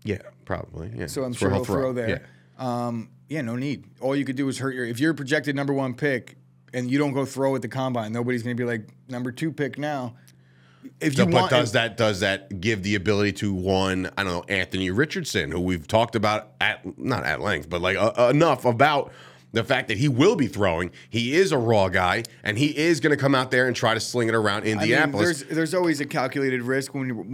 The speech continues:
Speaker 2: we're
Speaker 1: Like,
Speaker 2: talking
Speaker 1: could somebody
Speaker 2: about
Speaker 1: jump Bryce
Speaker 2: a
Speaker 1: Young because of a
Speaker 2: decision like
Speaker 1: performance?
Speaker 2: this. I don't think that there's anything that, that anyone could do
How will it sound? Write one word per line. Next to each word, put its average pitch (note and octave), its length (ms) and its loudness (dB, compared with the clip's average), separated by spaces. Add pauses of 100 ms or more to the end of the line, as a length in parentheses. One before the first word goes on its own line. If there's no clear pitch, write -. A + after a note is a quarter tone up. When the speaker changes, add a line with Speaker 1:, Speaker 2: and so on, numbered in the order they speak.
Speaker 2:
we're A#2 40 -2
Speaker 1:
Like, A2+ 60 -4
Speaker 2:
talking B2+ 160 6
Speaker 1:
could D3 80 2
somebody E3 260 2
Speaker 2:
about C#3 100 0
Speaker 1:
jump D#3 380 0
Bryce G2+ 240 2
Speaker 2:
a - 40 0
Speaker 1:
Young G2 100 2
because F#2 160 0
of - 20 2
a G#2 40 4
Speaker 2:
decision F#2+ 200 2
like F#2+ 140 2
Speaker 1:
performance? G2 280 2
Speaker 2:
this. E3+ 140 -8
I C#3+ 120 2
don't D3+ 180 -2
think C3+ 200 -2
that B2 160 -2
there's A#2+ 200 -2
anything F3+ 640 -4 (400)
that, B2 420 -2 (240)
that B2 240 -2
anyone E3 300 0
could C#3 200 -4
do A2+ 440 -2